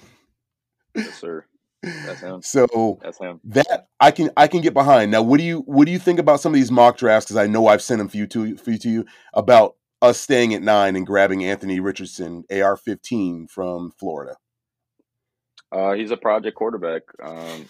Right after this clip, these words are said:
Speaker 1: he didn't have
Speaker 2: Do
Speaker 1: a,
Speaker 2: you do
Speaker 1: have a
Speaker 2: that?
Speaker 1: flashy
Speaker 2: Or
Speaker 1: I mean, it depends on Frank Wright's priorities. Uh, is he, is he
Speaker 2: No, you're the
Speaker 1: gonna
Speaker 2: G M.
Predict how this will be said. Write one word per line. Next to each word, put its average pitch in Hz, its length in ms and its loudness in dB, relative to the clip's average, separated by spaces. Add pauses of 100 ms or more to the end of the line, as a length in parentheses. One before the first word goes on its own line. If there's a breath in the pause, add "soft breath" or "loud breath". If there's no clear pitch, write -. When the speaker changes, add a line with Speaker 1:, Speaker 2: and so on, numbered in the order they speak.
Speaker 1:
he 87 140 -18
didn't 92 180 -12
have 95 140 -4
Speaker 2:
Do - 60 0
Speaker 1:
a, - 40 2
Speaker 2:
you 127 200 2
do 110 180 -2
Speaker 1:
have 110 120 2
a 82 40 -8
Speaker 2:
that? 78 140 -8
Speaker 1:
flashy 87 240 -4 (100)
Speaker 2:
Or 92 220 -10 (2250 loud breath)
Speaker 1:
I 98 80 -8
mean, 110 440 -8 (920 loud breath)
it 104 120 -18
depends 110 500 -8
on 92 400 -10 (380)
Frank 95 320 -10
Wright's 92 260 -6
priorities. 90 600 -8
Uh, 85 180 -10
is 82 200 -18
he, 85 360 -18 (320)
is 85 140 -20
he 85 60 -8
Speaker 2:
No, 127 100 4
you're 120 180 8
the 233 80 8
Speaker 1:
gonna 214 180 4
Speaker 2:
G - 40 -
M. 104 160 -6